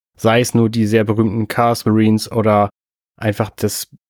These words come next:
die, das berühmte Zusammenbasteln aus den, aus den Sprues von diesen Minifiguren und das Anmalen davon. Also, ich, ich wüsste niemanden, der das Franchise nicht kennt, tatsächlich.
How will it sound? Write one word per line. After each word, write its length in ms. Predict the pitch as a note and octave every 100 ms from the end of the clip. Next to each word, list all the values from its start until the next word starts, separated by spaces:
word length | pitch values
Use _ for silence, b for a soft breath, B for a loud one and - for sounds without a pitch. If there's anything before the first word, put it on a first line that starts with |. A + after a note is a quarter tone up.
| -
die, 140 | A#2+ G#2+
das 140 | -
berühmte 380 | - B2 D3+ C#3+
Zusammenbasteln 960 | - A#2 A#2+ C#3 B2+ A#2+ - B2 A#2 F#2
aus 160 | A#2
den, 320 | - A2 A2
aus 140 | - -
den 160 | A2+
Sprues 420 | - - A2+ B2+ B2+
von 160 | A2
diesen 220 | A2+ A2+
Minifiguren 640 | A2+ C3 - A2 A2 A#2 A2
und 100 | G#2+
das 140 | -
Anmalen 360 | G#2+ A#2+ A#2+ A2+
davon. 380 | A2 A2+ G#2+ G2+ _ _ _ _ -
Also, 400 | G2 F#2+ F#2+ F#2 _ _ _ _ -
ich, 160 | G#2+ - - _ -
ich 220 | C3 -
wüsste 260 | D3 -
niemanden, 480 | A#2 D3 D#3 A#2+ A2+
der 100 | A2+
das 160 | G#2+ -
Franchise 500 | A2 C#3 B2 F2 -
nicht 160 | -
kennt, 280 | - F2+ -
tatsächlich. 580 | - - E2+ - -